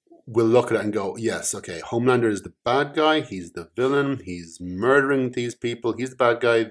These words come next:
They are the good guys." But they will, will come to it from a point of view of,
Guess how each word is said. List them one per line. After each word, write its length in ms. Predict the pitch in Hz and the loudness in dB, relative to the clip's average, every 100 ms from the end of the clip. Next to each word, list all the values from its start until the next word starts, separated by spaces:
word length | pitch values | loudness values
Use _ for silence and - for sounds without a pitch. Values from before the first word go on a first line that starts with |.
| - | -2
They 180 | 117 143 | 0 4
are 300 | 139 123 107 _ _ _ _ _ | 4 4 0 _ _ _ _ _
the 100 | 104 | -6
good 220 | 95 101 | -2 -4
guys." 300 | 104 98 95 - - - - _ _ _ | -2 -4 -6 -10 -18 -20 -20 _ _ _
But 520 | 101 92 110 110 - - _ | -6 4 4 4 -6 -12 _
they 300 | 117 113 113 | -2 2 4
will, 340 | 107 107 107 - _ _ _ _ _ _ _ _ _ - | 4 0 -2 -10 _ _ _ _ _ _ _ _ _ -6
will 220 | 107 - | -6 -8
come 340 | - - 156 147 | -2 2 2 0
to 180 | - 131 | 4 4
it 100 | 117 | 4
from 300 | - 117 110 | 2 2 2
a 340 | - 104 90 _ _ _ _ _ _ | -4 -10 -12 _ _ _ _ _ _
point 460 | - - 139 131 127 | -6 4 4 4 0
of 200 | 113 98 | -2 -2
view 560 | 98 107 110 104 95 - | -6 0 2 2 -2 -8
of, 560 | 101 98 95 90 - | -6 -4 -6 -8 -16